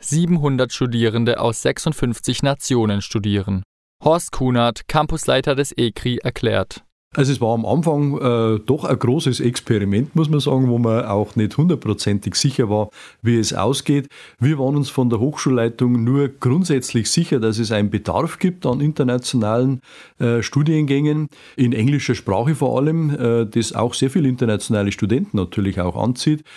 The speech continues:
Speaker 2: Und deswegen haben wir zunächst mal auf den Bereich, äh, internationales Tourismusmanagement gesetzt mit einem Bezug zum Gesundheits- und Medizintourismus, weil wir hier wussten, in Deckendorf,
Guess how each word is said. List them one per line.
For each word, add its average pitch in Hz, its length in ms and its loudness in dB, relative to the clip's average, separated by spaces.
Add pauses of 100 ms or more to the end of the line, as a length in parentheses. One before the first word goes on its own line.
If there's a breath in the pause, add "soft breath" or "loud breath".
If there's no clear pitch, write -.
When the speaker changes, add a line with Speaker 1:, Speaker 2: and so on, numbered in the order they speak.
(200 loud breath)
Speaker 2:
Und 131 320 0
deswegen 131 320 0
haben 117 180 0
wir 120 180 2
zunächst 123 480 -2
mal 113 120 2
auf 104 160 -2
den 113 180 0
Bereich, 101 460 0
äh, 101 260 -2
internationales 104 800 0
Tourismusmanagement 127 1160 -2
gesetzt 120 460 -2 (340 loud breath)
mit 120 220 0
einem 107 440 0
Bezug 151 420 -2
zum 110 220 0
Gesundheits- 117 420 0
und 107 80 2
Medizintourismus, 143 1040 -2
weil 117 160 2
wir 113 100 2
hier 135 260 2
wussten, 147 320 0
in 110 120 2
Deckendorf, 120 540 0